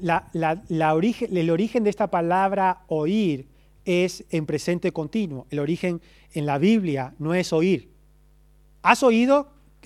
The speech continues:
Cuando nosotros deci-, cuando nosotros decimos, "¿Has oído?", ¿qué estamos diciendo? Si has oído en algún momento,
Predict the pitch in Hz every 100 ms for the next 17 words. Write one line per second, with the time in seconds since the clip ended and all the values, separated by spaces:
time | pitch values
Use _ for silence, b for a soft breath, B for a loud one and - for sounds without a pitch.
0 | _ - 175 175 254 247 254 - 185 196
1 | 214 262 254 240 233 220 - 214 240 240
2 | 214 240 277 294 b b b _ 175 214
3 | 196 185 - 160 131 110 _ _ _ _
4 | _ _ _ _ _ _ _ _ _ _
5 | _ 156 165 185 196 208 208 - _ _
6 | _ _ _ 139 143 190 208 190 190 180
7 | 185 202